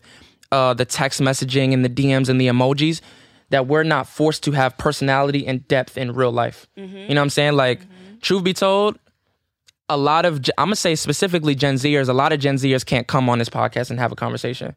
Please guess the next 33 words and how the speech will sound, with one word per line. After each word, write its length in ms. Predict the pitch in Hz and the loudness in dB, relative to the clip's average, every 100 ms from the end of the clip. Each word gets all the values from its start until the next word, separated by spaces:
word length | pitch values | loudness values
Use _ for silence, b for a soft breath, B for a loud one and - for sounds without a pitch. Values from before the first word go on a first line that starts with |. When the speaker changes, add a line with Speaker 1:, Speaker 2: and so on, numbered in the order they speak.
| B B | B B
Speaker 2:
Oh, 40 | - | -12
yeah, 140 | 214 | -4
Speaker 1:
And 160 | 160 139 | 2 2
you 60 | 175 | 2
Speaker 2:
no. 20 | |
Speaker 1:
can't 240 | 202 139 | 2 0
put 180 | 160 143 | 0 0
this 180 | 135 - | -2 -2
up 140 | 117 | -4
because 280 | 127 139 123 | -4 -4 -2
y'all 180 | 127 135 | 0 0
gonna 120 | 139 | 0
be 80 | 127 | -2
talking 280 | 120 120 117 | -2 -4 -4
bullshit 380 | 120 117 - - | -6 -6 -8 -10
because 320 | 123 - 120 | -8 -6 -2
y'all 120 | 123 | 0
not 160 | 123 123 | 0 -2
Speaker 2:
Yeah. 40 | - | -2
Speaker 1:
saying 260 | 139 147 | -2 -2
nothing. 320 | 120 120 - 143 B | -4 -8 -12 -14 B
Speaker 2:
Mm-hmm. 160 | 190 | -18
Speaker 1:
You 60 | 196 | -4
know 60 | 143 | -2
what 60 | |
I'm 60 | 139 | 0
saying? 260 | 147 147 | 0 0
Most 320 | 131 139 151 139 | 2 0 0 0
of 120 | 127 | 0
the 80 | 120 | 0
time. 340 | 143 127 123 b b b b - | 0 0 -4 b b b b -4
And 160 | 143 | 0
that's 180 | 135 160 | 0 0